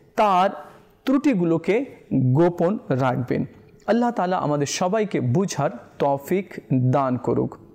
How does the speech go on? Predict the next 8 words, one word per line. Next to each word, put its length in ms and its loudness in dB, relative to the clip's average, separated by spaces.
প্রায় 200 0
দেখা 280 0
যায়, 300 0
ঘরের 320 2
মধ্যে 340 0
কেউ 140 2
রান্না 300 0
করলো, 400 0